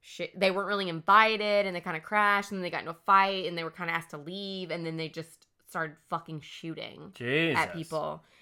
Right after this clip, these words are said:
Speaker 1: And
Speaker 2: I get out and kick their ass out too, Root.
Speaker 1: as of, like, twenty sixteen, which I kept researching, like, no one's been caught for it.
Speaker 2: Really?
Speaker 1: Uh-huh.
Speaker 2: Damn.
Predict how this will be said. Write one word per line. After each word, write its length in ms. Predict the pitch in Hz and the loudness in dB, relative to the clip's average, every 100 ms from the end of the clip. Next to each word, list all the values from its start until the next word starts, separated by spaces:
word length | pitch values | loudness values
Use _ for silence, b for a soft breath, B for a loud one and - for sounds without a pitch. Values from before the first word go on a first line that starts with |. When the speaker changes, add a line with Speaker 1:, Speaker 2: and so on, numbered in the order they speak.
| b - | b -4
Speaker 1:
And 600 | 185 175 165 160 160 160 | 0 2 2 0 -2 -2
Speaker 2:
I 120 | 117 | 0
get 160 | 139 127 | 2 4
out 140 | 143 | 4
and 80 | 143 | 2
kick 160 | 143 135 | -4 -2
their 100 | 139 | 4
ass 200 | 143 143 | 4 2
out 160 | 143 - | -4 -4
too, 200 | 156 110 _ | -10 -10 _
Root. 320 | 104 107 139 _ _ _ _ _ _ 196 | -10 -8 -10 _ _ _ _ _ _ 6
Speaker 1:
as 200 | 247 311 | 8 6
of, 100 | 480 269 | 0 0
like, 260 | 220 - | 0 -2
twenty 520 | - 226 220 220 214 | -10 -6 -6 -6 -6
sixteen, 920 | 208 - 214 - - - 254 226 196 180 | -8 -10 -12 -12 -20 -14 -10 -6 -6 -4
which 100 | 180 | -4
I 60 | 165 | -6
kept 280 | 214 220 202 | -4 -4 -4
researching, 440 | 202 190 196 170 | -6 -6 -6 -6
like, 220 | - - | -8 -10
no 340 | 170 165 160 156 | -10 -6 -4 -4
one's 200 | 160 156 | -6 -8
been 180 | 160 160 | -10 -8
caught 300 | - - - | -8 -8 -8
for 200 | 101 98 | -8 -8
it. 160 | - _ _ _ _ _ - | -10 _ _ _ _ _ -6
Speaker 2:
Really? 580 | 151 185 185 170 117 - | 2 6 8 6 2 -4
Speaker 1:
Uh-huh. 320 | 190 165 165 _ _ _ _ _ _ - | -4 -4 -4 _ _ _ _ _ _ -6
Speaker 2:
Damn. 760 | 147 160 165 160 147 117 98 | 0 2 6 8 8 6 -2